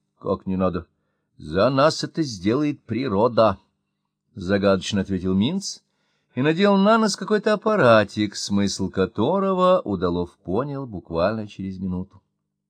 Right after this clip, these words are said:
Глухой и чуть взволнованный голос руководителя полета заполнил отсек. «Готовы ли к полету, друзья?» спросил он.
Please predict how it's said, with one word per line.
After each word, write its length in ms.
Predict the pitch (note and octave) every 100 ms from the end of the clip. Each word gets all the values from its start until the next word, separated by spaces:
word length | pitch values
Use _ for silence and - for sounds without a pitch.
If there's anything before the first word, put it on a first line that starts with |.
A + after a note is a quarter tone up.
| _ _ _ _ _ _ _ _ _
Глухой 720 | - G2+ A#2 C3 C#3 C#3+ C#3
и 40 | B2
чуть 260 | B2+ C3
взволнованный 720 | A2 E2 G#2 B2 B2+ C3 B2+
голос 400 | A#2 A#2 B2 A2+
руководителя 600 | G#2+ G#2+ A2 A2 B2 A2+
полета 480 | G#2+ G#2+ A2+ B2+ -
заполнил 500 | A2 A2 A2 A2 G#2+
отсек. 520 | G#2 - A2 A2 _ _ _ _ _ _ _ -
«Готовы 800 | G2+ E2+ A#2 A#2+ C3 F3+ F#3+ G3
ли 120 | G3
к 140 | F3 -
полету, 600 | D#3 F3+ G3 F#3 F3+ F3+
друзья?» 540 | F3+ F3+ D3+ E3+ E3
спросил 500 | - C#3+ D3+ C#3+ C#3+
он. 200 | B2+ A2